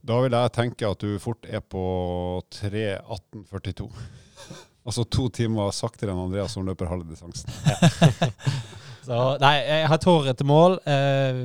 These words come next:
Speaker 2: nærmer meg tre blank, så er det helt sinnssykt, men det kommer an på hvor mye jeg får trent.
Speaker 1: Mm.
Speaker 2: Og ikke minst, eh, jeg må redusere kroppsvekta mi med noen kilo, eh, forsvarlig. Og så er jeg veldig fornøyd hvis jeg nærmer meg tre femten, kan vel si.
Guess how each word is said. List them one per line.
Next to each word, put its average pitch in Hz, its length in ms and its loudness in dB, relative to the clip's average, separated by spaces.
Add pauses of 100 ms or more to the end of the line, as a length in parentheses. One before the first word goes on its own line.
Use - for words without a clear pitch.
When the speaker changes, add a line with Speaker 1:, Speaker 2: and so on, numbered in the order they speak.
(160)
Speaker 2:
nærmer 127 480 4
meg 117 240 0 (280)
tre 123 240 4
blank, 143 280 6
så 123 320 0
er 117 160 -2
det 113 140 -2
helt 110 180 -6
sinnssykt, 120 520 -2
men 135 120 -2
det - 40 -4
kommer 117 200 0
an 104 80 -4
på 110 120 -4
hvor 107 120 -6
mye 104 140 -2
jeg 92 60 -8
får - 120 -10
trent. 165 360 -2
Speaker 1:
Mm. 85 140 -20 (300)
Speaker 2:
Og 117 80 0
ikke 110 160 -2
minst, 104 400 -2
eh, 95 160 -4
jeg 101 80 -2
må 104 160 0
redusere 107 480 -2
kroppsvekta 98 560 -8
mi 98 160 -10
med 98 280 -8
noen 98 200 -10
kilo, 110 380 -4 (180)
eh, 107 480 -6
forsvarlig. 107 640 2 (680)
Og 151 120 -2
så - 160 2
er 139 140 6 (200)
jeg 123 220 -6
veldig 107 320 6
fornøyd 104 320 -2
hvis - 200 -4
jeg 104 200 0
nærmer 110 520 -2
meg 95 360 -6
tre 104 160 -6
femten, - 320 -14 (320)
kan 104 160 -6
vel - 80 -8
si. - 80 -10